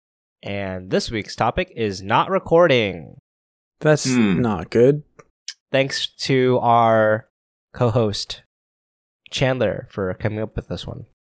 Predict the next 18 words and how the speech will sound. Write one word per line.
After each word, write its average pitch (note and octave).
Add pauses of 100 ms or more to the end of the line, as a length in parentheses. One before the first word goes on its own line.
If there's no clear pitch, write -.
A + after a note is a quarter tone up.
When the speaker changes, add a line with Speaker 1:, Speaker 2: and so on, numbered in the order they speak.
(600)
Speaker 1:
today. -
Speaker 3:
It -
feels G3+
weird A#2+
to G2+
be G2
addressed F#2
as F2
a D#2+
co-host. E2+
I F2+
feel A#2
like A2
that F#2+
hasn't F2+
happened F2
much. E2 (360)
Um, G2